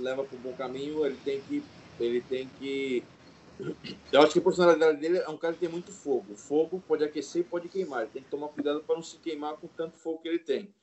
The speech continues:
Mas se ele conseguir controlar isso e, e, e canalizar essa, essa personalidade forte, essa energia pro lado positivo, eu acho que ele pode ser um cara muito, muito, muito bom.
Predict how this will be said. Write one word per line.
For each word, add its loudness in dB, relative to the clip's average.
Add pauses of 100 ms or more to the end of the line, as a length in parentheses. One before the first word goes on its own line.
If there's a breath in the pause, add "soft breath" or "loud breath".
(380)
Mas -2
se 0
ele 4
conseguir -2
controlar 4
isso -2
e, 0
e, -2
e -6
canalizar 0
essa, -4 (200)
essa -10
personalidade -2
forte, 0
essa -8
energia 2
pro -4
lado 0
positivo, -2 (1120)
eu 2
acho -4
que -4
ele 0
pode 0
ser -2
um -2
cara -4 (1120)
muito, -4
muito, -4
muito -6
bom. -2